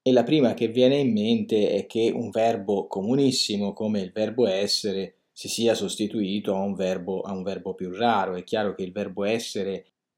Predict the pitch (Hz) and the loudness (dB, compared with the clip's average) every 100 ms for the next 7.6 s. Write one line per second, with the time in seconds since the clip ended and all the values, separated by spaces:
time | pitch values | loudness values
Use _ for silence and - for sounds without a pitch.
0 | _ 120 120 120 107 113 143 135 117 107 | _ -2 0 0 0 2 2 2 0 -2
1 | 107 - 104 - 127 107 - 101 143 139 | -4 -4 -4 -2 0 0 -2 -2 0 0
2 | - - 92 113 120 123 - 110 95 - | -4 -8 -8 -4 -4 -4 -2 -2 -2 -12
3 | _ - 107 95 113 113 101 101 107 - | _ -4 -2 -2 -2 -2 -2 -4 -6 -2
4 | 117 - 110 123 117 117 - - 110 101 | -4 -4 -6 -2 -2 -2 -2 0 0 -2
5 | 110 101 101 101 - 117 117 110 104 113 | -4 -4 -4 -6 -4 -2 -2 0 0 0
6 | 101 101 98 101 98 101 101 98 98 - | 0 -2 -2 -2 -2 -6 -6 -6 -8 -8
7 | 95 117 123 98 98 92 | -4 2 2 0 -6 -8